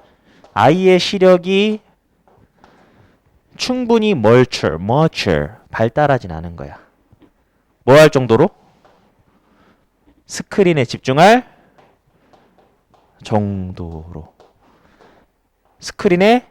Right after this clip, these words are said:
집중할 만큼. 스크린에 집중하기엔. 알겠지? 어,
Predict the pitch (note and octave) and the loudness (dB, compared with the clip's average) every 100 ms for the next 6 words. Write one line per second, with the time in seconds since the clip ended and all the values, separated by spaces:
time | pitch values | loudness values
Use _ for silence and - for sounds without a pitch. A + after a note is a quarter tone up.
0 | _ - - - C#3+ G3+ B3 C4+ _ _ | _ -14 -10 -4 2 6 6 4 _ _
1 | _ _ _ _ _ _ _ _ _ _ | _ _ _ _ _ _ _ _ _ _
2 | _ - F#2 F#2 E2+ - E2+ F2+ _ _ | _ -6 -4 -4 -8 -16 -18 -18 _ _
3 | _ _ - - F#3+ D#3 A#2 - F#3+ A#3+ | _ _ -10 -2 0 0 -2 0 4 4
4 | C#4 - _ _ _ _ _ _ _ _ | 2 -6 _ _ _ _ _ _ _ _
5 | _ _ _ - F3+ - C#3+ F#2+ F2 E2 | _ _ _ -6 -6 -4 -4 -4 -4 -8
6 | - _ _ _ _ _ _ _ _ _ | -18 _ _ _ _ _ _ _ _ _
7 | _ _ _ - D3 D3 A#3 - _ _ | _ _ _ -4 -2 0 -2 -4 _ _
8 | _ _ _ _ _ _ _ _ _ - | _ _ _ _ _ _ _ _ _ -12
9 | G#2 | -10